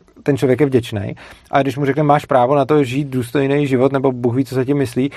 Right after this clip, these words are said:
i když prostě si na to nevyděláš, tak jo, ono se taky říká často důstojný život. Mě tohle, mě tahle ta fráze jako šíleně vadí, protože,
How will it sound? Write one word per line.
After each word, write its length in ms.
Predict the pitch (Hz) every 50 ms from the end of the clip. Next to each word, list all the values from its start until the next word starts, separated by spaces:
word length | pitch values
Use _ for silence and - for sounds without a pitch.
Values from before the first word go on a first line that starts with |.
| - - - - - _ - -
i 200 | - - 143 131
když 260 | 127 131 139 139 -
prostě 360 | - - 131 139 120 - 143
si 120 | - -
na 100 | 139 131
to 60 | 127 156
nevyděláš, 680 | 160 147 135 120 110 110 104 101 101 123 180 180 - - - - - - _ _ _
tak 140 | - 143 - - _ _ - - -
jo, 120 | 160 151 156
ono 140 | 156 147 127
se 60 | 139
taky 180 | 143 127 143
říká 200 | 131 131 135 127
často 220 | 120 131 120 - 143
důstojný 440 | 131 127 117 - 165 156 151 147 135
život. 140 | 151 143
Mě 100 | 127 123
tohle, 200 | 120 127 127 127 127 -
mě 140 | 143 139 127
tahle 160 | 123 131 135 127
ta 80 | 135
fráze 400 | - - 143 127 123 135 139 135 -
jako 200 | 117 117 - 147
šíleně 360 | 135 - - 143 135 135 143
vadí, 260 | 139 131 123 107 104 101
protože, 360 | - 110 - 131 110 131